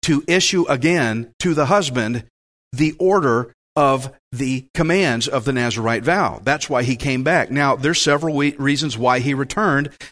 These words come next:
but first of all, I want to take you to an un-, to see an understanding about a Nazirite vow.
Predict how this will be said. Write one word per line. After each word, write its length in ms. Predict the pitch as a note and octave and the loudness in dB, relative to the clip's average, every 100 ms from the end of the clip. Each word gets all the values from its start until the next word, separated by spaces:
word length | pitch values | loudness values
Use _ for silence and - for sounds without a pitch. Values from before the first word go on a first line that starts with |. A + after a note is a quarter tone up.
| - | -6
but 120 | D3 | -2
first 320 | F3 A3+ - | 2 0 0
of 100 | F3+ | 0
all, 380 | C#3+ B2+ E3+ - _ _ - | 2 4 2 -4 _ _ -4
I 60 | C3 | 2
want 180 | D#3 G#3+ | 2 2
to 40 | A#3+ | 2
take 340 | G3 D#3+ D3+ | 0 0 2
you 160 | D3+ F#3 | 0 0
to 220 | - D#3 | 0 0
an 100 | D3+ | 2
un-, 300 | E3+ F3 - | 0 -2 -4
to 120 | - C3+ | -4 -2
see 240 | F#3 F#3+ D#3+ D#3+ | 0 -2 -4 -2
an 120 | D3+ | 0
understanding 760 | F3 F3 - F3+ G3+ F#3 E3 D#3 | 0 0 0 0 2 2 0 0
about 440 | B2 D3 E3 F3 | 0 2 2 2
a 100 | F3 | 0
Nazirite 600 | F3+ D#3 D#3 D#3 D3+ D#3+ C3+ | 2 2 0 0 0 0 0
vow. 440 | E3+ D3 D#2 | 2 2 -2